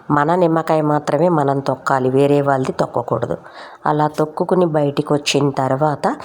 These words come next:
మనం ఇందాక పూజా దగ్గరికి వెళ్ళి రిసిప్ట్ తీసుకుని ఒక కొబ్బరికాయ తీసుకుంటాం. ఆ కొబ్బరికాయ మూటని పట్టుకుని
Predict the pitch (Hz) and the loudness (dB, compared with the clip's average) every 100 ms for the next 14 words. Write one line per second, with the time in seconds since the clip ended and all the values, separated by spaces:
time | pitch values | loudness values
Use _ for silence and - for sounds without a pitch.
0 | - - - 156 151 151 143 147 170 165 | -12 -14 -4 0 2 2 2 2 2 0
1 | 160 147 147 160 151 143 143 143 139 143 | 0 0 2 2 2 2 0 2 0 2
2 | 143 156 143 - 156 - - 139 - 147 | 2 2 2 0 -2 -2 -2 -2 -2 -2
3 | 175 - - - - 147 - 131 127 131 | -4 -6 -12 -14 -6 -4 -2 0 0 0
4 | 147 165 165 160 131 - 131 127 123 - | -2 2 0 2 0 0 -2 -2 -4 -6
5 | - 131 135 - 123 123 147 - 165 147 | -4 -2 -2 -2 -4 -2 -2 0 -2 0
6 | 139 139 143 151 147 139 123 - - 127 | 0 2 2 0 -2 -2 -4 -4 -4 -2
7 | 214 | -2